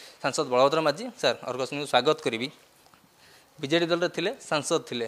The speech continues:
ସେତେବେଳେ ପୋଲାଭରମ କଥା ଉଠାଇଥିଲେ, ସେତେବେଳେ ଓଡ଼ିଶାବାସୀଙ୍କର କ୍ଷତି କଥା ଉଠାଇଥିଲେ, କିନ୍ତୁ ସେତେବେଳେ ଆପଣଙ୍କ କଥା ମନ,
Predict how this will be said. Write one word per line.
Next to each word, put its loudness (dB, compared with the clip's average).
ସେତେବେଳେ 0
ପୋଲାଭରମ 0
କଥା -8
ଉଠାଇଥିଲେ, -6
ସେତେବେଳେ 2
ଓଡ଼ିଶାବାସୀଙ୍କର 0
କ୍ଷତି -4
କଥା 0
ଉଠାଇଥିଲେ, -8
କିନ୍ତୁ -10
ସେତେବେଳେ 2
ଆପଣଙ୍କ 0
କଥା -6
ମନ, -4